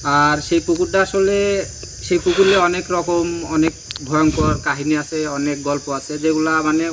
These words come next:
অতীতে ঘটিছে, এখনো অল্প কিছু ঘটে, অল্প কিছু দেখে লোকজন। গল্প বা ঘটনা বলতে এরকম যে আমরা এখানে আসা পরে মুরব্বী লোকজনের কাছে শুনছি যে সেই পুকুরে নাকি মাঝে মাঝে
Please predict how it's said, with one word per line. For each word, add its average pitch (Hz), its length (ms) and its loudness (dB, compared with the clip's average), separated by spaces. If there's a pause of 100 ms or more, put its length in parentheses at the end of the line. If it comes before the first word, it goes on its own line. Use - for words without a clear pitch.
অতীতে 185 380 0
ঘটিছে, 160 480 0
এখনো 196 360 -4
অল্প 180 280 -4
কিছু 170 540 -2
ঘটে, 147 320 -4
অল্প 147 320 -4
কিছু 135 220 -8
দেখে 131 260 -6
লোকজন। 123 340 -6 (1160)
গল্প 202 520 2
বা 190 120 4
ঘটনা 175 360 0
বলতে 175 260 0
এরকম 180 380 -2
যে 180 140 -2
আমরা 170 360 -2 (180)
এখানে 170 340 -6
আসা 160 260 -2
পরে 165 240 -4
মুরব্বী 151 680 0
লোকজনের 147 400 -2
কাছে 160 320 -4
শুনছি 151 420 -2 (180)
যে 139 400 -4 (560)
সেই 165 120 4
পুকুরে 170 360 0
নাকি 175 240 0
মাঝে 156 280 2
মাঝে 170 340 0